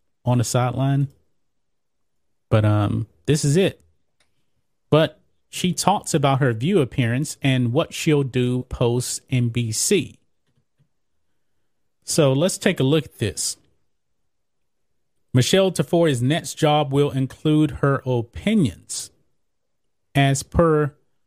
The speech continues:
as, um, the Post's Andrew Marchand first reported in December, Tafoya will be exiting her role as sideline reporter on N B C's Sunday Night Football after Super Bowl, uh,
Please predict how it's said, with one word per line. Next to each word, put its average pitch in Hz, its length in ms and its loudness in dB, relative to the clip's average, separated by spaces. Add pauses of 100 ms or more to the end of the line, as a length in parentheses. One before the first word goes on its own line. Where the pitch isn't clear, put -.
(400)
as, 143 200 4
um, 135 340 2
the 127 120 0
Post's 156 440 0
Andrew 151 300 0
Marchand 139 600 0
first 139 200 -2
reported 135 340 -2
in 120 100 -2
December, 123 600 -2 (600)
Tafoya 156 500 2
will 139 140 2
be 127 160 -2
exiting 147 380 0
her 123 320 0 (100)
role 139 400 -2
as 101 160 -4
sideline 135 380 0
reporter 139 420 0
on 120 180 -4
N 127 160 -2
B 127 100 -2
C's 123 380 -2
Sunday 127 240 0
Night 110 220 -2
Football 123 500 0 (500)
after 120 360 -2
Super 139 280 0
Bowl, 127 360 0 (500)
uh, 117 220 0